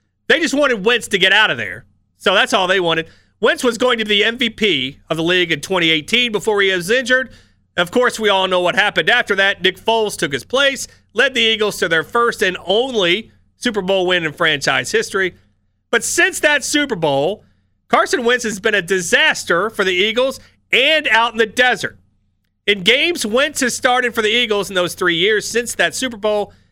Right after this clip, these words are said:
Philadelphia went fourteen and twenty-five against the spread in those three seasons. In fact, in the last three seasons, no quarterback was worse in the entire National Football League than Carson Wentz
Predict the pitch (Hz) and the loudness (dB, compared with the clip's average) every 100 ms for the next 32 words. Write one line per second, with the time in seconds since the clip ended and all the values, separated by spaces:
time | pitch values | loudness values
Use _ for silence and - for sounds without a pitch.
0 | _ _ _ 285 320 285 277 254 226 220 | _ _ _ 0 2 2 0 0 0 0
1 | - - 262 359 - 269 277 262 233 - | -2 -2 2 0 -2 -2 0 0 -2 -2
2 | 269 277 240 277 269 262 233 190 208 - | 0 0 0 2 4 4 2 0 -2 -4
3 | 202 - 254 220 185 175 _ _ - 202 | -10 -4 0 2 0 -6 _ _ -4 0
4 | 214 - 247 240 - 294 196 120 - _ | 0 0 -2 0 0 0 0 -6 -14 _
5 | _ 202 175 285 311 - 226 214 226 294 | _ -4 0 2 2 0 -2 0 2 2
6 | - 311 277 - 285 233 131 - _ _ | 0 -2 -2 0 -2 -2 -6 -12 _ _
7 | _ _ 180 233 349 359 294 302 254 220 | _ _ 0 2 2 0 0 2 2 2
8 | 214 214 208 190 170 208 330 277 - - | 0 0 -2 -2 -2 0 2 0 -4 -8
9 | - _ - 226 226 226 - 220 247 262 | -12 _ -4 0 0 -2 0 2 4 2
10 | 254 254 233 247 240 277 269 190 175 170 | 2 2 0 -2 0 -2 0 0 2 0
11 | 170 170 - _ - 220 175 233 269 269 | 0 -2 -10 _ -4 -2 0 2 2 0
12 | 240 226 190 - | 0 0 0 -4